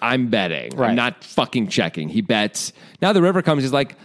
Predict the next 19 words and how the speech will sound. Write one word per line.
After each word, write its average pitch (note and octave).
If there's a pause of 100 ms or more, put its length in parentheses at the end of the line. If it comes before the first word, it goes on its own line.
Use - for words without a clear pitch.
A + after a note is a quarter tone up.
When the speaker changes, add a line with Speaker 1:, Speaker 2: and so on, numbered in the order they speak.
(380)
Speaker 1:
I F3+
mean, G3+
how G3+
often C4
does G#3
Bryn F#3+
really F3+
have B2+
the A#2+
ace A#2
of B2+
clubs B2
in G2
his E2
hand? D#2+
And F#2+
if F#2
he A#2+
doesn't, C3